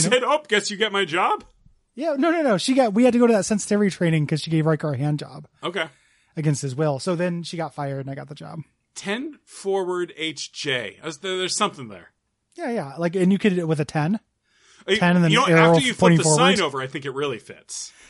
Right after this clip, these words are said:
Speaker 1: Yeah, yeah. And then we can turn this place into a hardcore sex dungeon after we frag the captain and, uh, the third in command.
Speaker 2: Why do you wanna run a hardcore sex dungeon?
Speaker 1: Hi, 'cause I like to watch it. It reminds me of when I was more of a man.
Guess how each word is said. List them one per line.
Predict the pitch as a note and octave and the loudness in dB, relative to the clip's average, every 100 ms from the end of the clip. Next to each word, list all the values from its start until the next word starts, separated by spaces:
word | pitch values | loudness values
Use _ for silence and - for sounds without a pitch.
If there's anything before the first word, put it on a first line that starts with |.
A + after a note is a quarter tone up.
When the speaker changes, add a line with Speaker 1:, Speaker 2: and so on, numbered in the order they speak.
| - | -8
Speaker 1:
Yeah, | D3+ D3+ C#3+ C#3 - _ | -2 0 -2 -4 -12 _
yeah. | D3 C3+ | -16 -4
And | G#3+ C4 | 2 4
then | |
we | D#4 | 4
can | C4+ | 2
turn | G3 | 4
this | F#3+ - | 2 2
place | F3+ F#3 | 0 2
into | D#3+ | 0
a | D3 | 0
hardcore | - E3+ D3+ D#3 C3+ | 0 0 2 -2 0
sex | F#3 - | -2 -2
dungeon | C#3+ C3 C3+ C#3 | -4 -4 -6 -8
after | C3 C#3+ | -8 -8
we | B2+ | -8
frag | D3 C3+ | -6 -8
the | C3 | -8
captain | - C#3 C#3 C3 | -8 -8 -6 -6
and, | C3 C3+ C#3 | -6 -6 -8
uh, | C3+ | -10
the | C3 | -10
third | - D3 D3 | -8 -4 -4
in | |
command. | C#3 D3 - D#3+ - _ _ _ _ | -6 -12 -12 -14 -16 _ _ _ _
Speaker 2:
Why | C4+ F#4 | 0 0
do | F4 | -4
you | A3 C4+ | -8 -6
wanna | A#3 E3 D3 | -2 -2 -2
run | C3+ C3 | -6 -6
a | |
hardcore | C3+ A#2+ - A#2 - | -6 -8 -8 -14 -12
sex | A2+ - | -14 -14
dungeon? | - F#2 - D#2 _ _ _ _ _ _ | -16 -18 -20 _ _ _ _ _ _ _
Speaker 1:
Hi, | D4+ E4 A#3+ | -4 -4 -4
'cause | B3 | 0
I | B3+ | 2
like | F3+ | 2
to | C#3+ | -2
watch | A#2+ B2+ D#3+ | -8 -8 -4
it. | |
It | |
reminds | D3 C#3 C3+ | -2 -2 -2
me | C3+ | -6
of | B2+ | -8
when | C3 | -8
I | C3 | -8
was | C3+ B2 - | -8 -10 -10
more | E3 C3+ | -8 -8
of | B2+ | -6
a | |
man. | B2+ C3+ | -8 -8